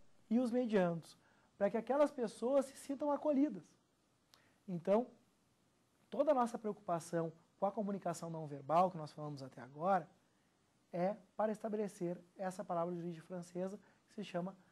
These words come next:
rapport. E é por isso, meus amigos, que também a gente vai ter um outro cuidado. De preferência, nós não utilizamos mesa no atendimento da mediação. Por quê? Porque a mesa,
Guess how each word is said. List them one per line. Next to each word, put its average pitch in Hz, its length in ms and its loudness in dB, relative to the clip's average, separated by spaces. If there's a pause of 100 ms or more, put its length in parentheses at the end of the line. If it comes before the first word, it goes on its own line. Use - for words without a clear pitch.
(180)
rapport. 160 480 -6 (1500)
E 208 100 6
é 233 40 10
por 220 200 6
isso, 214 280 8
meus 156 140 -2
amigos, 143 420 -8 (300)
que - 80 -10
também 190 280 2
a - 20 4
gente 220 120 0
vai 208 120 0
ter 214 100 -2
um 190 140 0
outro 190 200 -4
cuidado. 160 400 -4 (840)
De 202 240 4
preferência, 214 760 0 (300)
nós 190 240 0
não 240 200 2
utilizamos 196 640 -2
mesa 170 540 -2 (1120)
no 180 180 2
atendimento 165 540 -2
da 151 80 -8
mediação. 147 500 -10 (920)
Por 247 160 0
quê? 190 260 2 (800)
Porque - 180 -2
a 208 100 6
mesa, 185 480 4